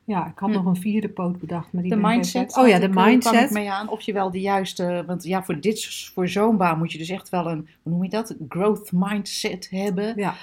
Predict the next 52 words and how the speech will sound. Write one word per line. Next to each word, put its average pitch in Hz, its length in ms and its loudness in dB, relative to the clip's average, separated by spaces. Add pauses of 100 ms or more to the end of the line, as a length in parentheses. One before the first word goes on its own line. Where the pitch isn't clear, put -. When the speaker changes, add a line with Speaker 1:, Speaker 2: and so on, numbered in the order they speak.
(160)
Speaker 1:
nou, 165 140 -2
Speaker 2:
Of, 170 60 2
Speaker 1:
daar 185 80 2
zijn 180 220 2
Speaker 2:
eh, 175 100 0
Speaker 1:
ook 214 120 2
tests - 480 -2
voor. 233 260 -2
Speaker 2:
oké. 185 160 -4
Speaker 1:
En, 190 260 -2 (420)
eh, 185 220 -2
dus, 208 240 2
dus 202 180 -2
dat, 214 320 4
dat, 190 420 -2
dat 190 220 -8
kun 247 140 2
je 226 60 6
dan 185 260 -2
ook, 208 180 0
of - 160 -10
oef-, 185 200 -6
op 175 140 -6
minimaal 175 600 2
Speaker 2:
Ja. - 60 -2
Speaker 1:
oefeningen, 226 400 4
dus 214 100 0
dat 240 140 0
kun 262 140 0
je 220 60 4
dan 202 220 0
allemaal 202 520 4
zo 160 200 -2
in 147 240 -10
kaart 220 380 -2
brengen. 220 480 -2 (680)
En 208 160 4
vervolgens, 247 880 2 (460)
eh, 180 440 0
d-, 180 140 -8
daar 190 240 -6
ben 175 100 0
je 165 40 -4
best 165 160 -2
wel 165 100 -4
veel 151 260 -4
tijd 143 220 -6
mee 208 140 -2
kwijt. 214 380 -6
Het 180 140 -6
is 180 120 -6
ook 175 200 -10